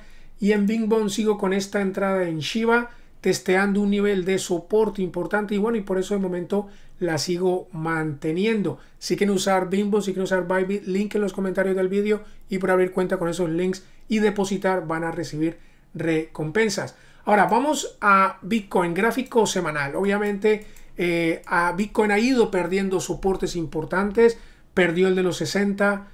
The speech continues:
ha perdido el de los cincuenta y ocho. Era importante que esta semana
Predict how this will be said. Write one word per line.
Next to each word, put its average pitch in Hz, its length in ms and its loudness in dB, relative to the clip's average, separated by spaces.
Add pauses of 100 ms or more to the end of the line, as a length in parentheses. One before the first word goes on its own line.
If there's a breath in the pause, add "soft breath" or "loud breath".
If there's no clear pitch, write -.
(320 loud breath)
ha 196 300 4
perdido 202 640 2
el 180 180 0
de 170 80 0
los 160 220 0
cincuenta 156 540 -2
y 165 80 2
ocho. 196 200 0
Era 190 60 0
importante 190 720 -2
que 180 120 -2
esta 180 280 -4
semana 180 560 -2